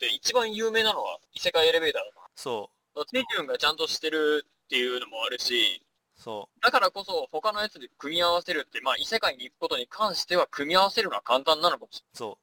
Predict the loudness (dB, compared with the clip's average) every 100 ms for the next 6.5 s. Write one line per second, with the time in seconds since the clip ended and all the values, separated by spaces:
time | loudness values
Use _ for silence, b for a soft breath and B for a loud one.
0 | -6 -6 -6 _ -10 -2 2 4 2 -2
1 | -6 -2 -2 -2 -10 -14 -18 _ -18 0
2 | 4 4 2 -4 -6 -6 -4 -4 2 2
3 | 2 -2 _ _ -2 -2 -2 -4 -4 -2
4 | 2 2 2 -4 -14 -14 _ _ _ -10
5 | -8 -8 -6 -8 -6 -6 -2 -2 -2 -8
6 | -8 -8 -6 -6